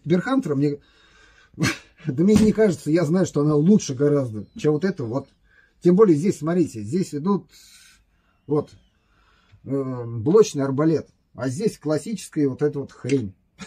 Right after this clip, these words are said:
<laughs> Кто не подписан, подписываемся, пишем комментарий,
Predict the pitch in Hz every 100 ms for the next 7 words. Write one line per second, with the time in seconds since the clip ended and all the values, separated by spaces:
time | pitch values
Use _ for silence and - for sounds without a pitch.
0 | - - - _ _ - - - - -
1 | 269 - 180 175 185 180 226 - 151 151
2 | 147 226 214 175 135 131 - 190 160 135
3 | 156 151 151 196 208 160 -